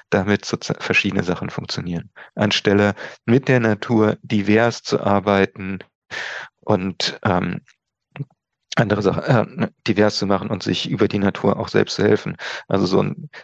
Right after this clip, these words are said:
Vitamin A Gentechnik braucht man nicht, <laughs> weil man dreißig, vierzig verschiedene Feldfrüchte anbaut, gerade auch viel grüne Gemüse, die viel Vitamin A enthalten. Ähm, Pestizide,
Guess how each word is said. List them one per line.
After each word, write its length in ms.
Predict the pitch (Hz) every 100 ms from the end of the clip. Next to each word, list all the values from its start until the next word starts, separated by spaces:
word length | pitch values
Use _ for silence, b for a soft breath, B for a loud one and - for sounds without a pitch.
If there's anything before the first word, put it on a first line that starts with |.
| -
Vitamin 460 | 120 107 107 113
A 360 | 101 107 120 - - _ _ _ -
Gentechnik 520 | 123 110 113 113 101
braucht 280 | - 113 -
man 140 | 120
nicht, 220 | 113 - -
<laughs> 200 | 180 123
weil 120 | 110
man 480 | 110 117 113 - - _
dreißig, 400 | - 110 107 113
vierzig 300 | 120 - 113
verschiedene 360 | 110 - 110 107
Feldfrüchte 520 | 120 117 117 - 104
anbaut, 340 | 104 107 107
gerade 260 | - 101 101
auch 100 | 101
viel 260 | - 107 101 B B -
grüne 220 | - 101
Gemüse, 600 | 107 110 117 110 107 -
die 160 | - 98
viel 420 | - 107 110 104 107
Vitamin 380 | 107 98 98 92
A 180 | 104
enthalten. 600 | 104 101 104 107 - 117 - B B B -
Ähm, 380 | 110 98 98 -
Pestizide, 920 | - 110 - 107 - 120 123 123 120